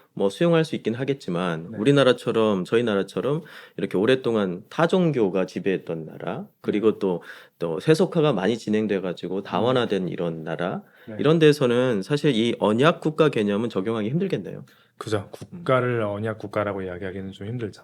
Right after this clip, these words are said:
Speaker 1: 음,
Speaker 2: 네.
Speaker 1: 음. 어, 또 좀, 또 이제 우리 가-, 뭐 박사님 강의를 들으면서 굉장히 인상 깊었던 것은 국가 정치의 한계를 인정한 것이 중요하다라고 말씀을 하셨어요. 그리고
Speaker 2: 네.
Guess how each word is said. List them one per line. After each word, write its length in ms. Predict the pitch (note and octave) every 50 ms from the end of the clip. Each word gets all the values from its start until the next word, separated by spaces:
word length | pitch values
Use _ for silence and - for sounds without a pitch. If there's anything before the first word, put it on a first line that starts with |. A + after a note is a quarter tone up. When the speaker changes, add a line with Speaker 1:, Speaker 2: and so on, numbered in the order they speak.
| _ -
Speaker 1:
음, 220 | F#2 F2 F2 E2+ F2
Speaker 2:
네. 60 | F2
Speaker 1:
음. 160 | E2+ E2 E2 - _ _ _ - - - - - - - - -
어, 560 | F2 F#2 F#2+ F#2+ F2+ F#2+ F#2+ G2 F#2 E2 E2 - - - - _
또 140 | - F#3 F3
좀, 360 | - F3 D3+ C3 - - - - -
또 220 | - F3+ F3+ E3+
이제 160 | C3+ A#2 C3+
우리 200 | C#3 B2+ B2 B2
가-, 220 | A2+ A2 A#2 G2 G2+
뭐 480 | F#2+ - G#2 G#2 G#2 G#2 G2 F#2+ F#2 - -
박사님 380 | - G#2 G2+ - - B2+ B2 A#2+
강의를 260 | A2 A2+ F#2+ G2+ G#2 G2+
들으면서 420 | G#2 G2+ F#2+ F#2+ F#2+ F2+ - -
굉장히 480 | - G2 G2 F#2+ G#2 G#2+ G#2 G2+ F#2 F2+
인상 240 | G2 G2+ B2 A#2
깊었던 420 | A2 G#2 - - F2 - - D#2+ E2
것은 420 | D2+ E2 E2+ - C#3+ D3 A#2+ E2+ - - - - - - - -
국가 380 | - C3+ B2+ - - E3+ E3
정치의 440 | D3+ D3+ D3+ D3 C#3+ - - C#3 C#3
한계를 400 | C#3+ C#3+ E3+ E3 D#3 D#3+ D3+ C#3+ A2
인정한 440 | G#2 G#2+ G#2 A2+ G#2+ G#2 G2+ G2
것이 260 | F#2+ F2+ F2 - A#2 -
중요하다라고 840 | - - G#2+ A2+ A2+ G2 F2+ - G#2 F2+ E2+ - - - G2+ G2+ G#2
말씀을 520 | G2 E2+ D2+ - - G2 E2+ D#2+ D2+ - -
하셨어요. 680 | - - B2 A2 - - D#2+ E2 F#2 G#2 F#2+ E2+ - -
그리고 280 | - - E2+ F#2 F#2 -
Speaker 2:
네. 60 | -